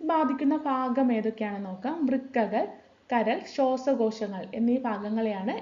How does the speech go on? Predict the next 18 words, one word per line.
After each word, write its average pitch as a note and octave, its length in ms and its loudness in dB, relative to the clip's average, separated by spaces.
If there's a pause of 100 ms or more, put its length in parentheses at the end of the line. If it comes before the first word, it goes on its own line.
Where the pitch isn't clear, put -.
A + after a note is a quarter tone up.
എലിപ്പനി G#3+ 420 0 (140)
ബാധിക്കുന്നത്. G3+ 560 -2 (1000)
എലിപ്പനിയുടെ D4+ 580 6
ലക്ഷണം D4+ 520 2
എന്താണെന്ന് A3+ 460 2
നോക്കാം. F#3+ 340 -4 (380)
പെട്ടെന്നുണ്ടാകുന്ന B3+ 840 4 (140)
പനി, G3 260 0 (480)
തലവേദന, G#3 580 2 (400)
പേശീവേദന, A#3+ 840 0 (540)
കണ്ണിന് D#4 440 4
ചുവപ്പ് A3+ 420 0
നിറം, G#3+ 240 -2 (240)
ഛർദി A3 440 -2 (340)
ഇവയൊക്കെയാണ് A#3 580 2 (180)
എലിപ്പനിയുടെ A#3 600 -2
ലക്ഷണങ്ങൾ. G3+ 480 -2 (420)
അപ്പോൾ - 180 -10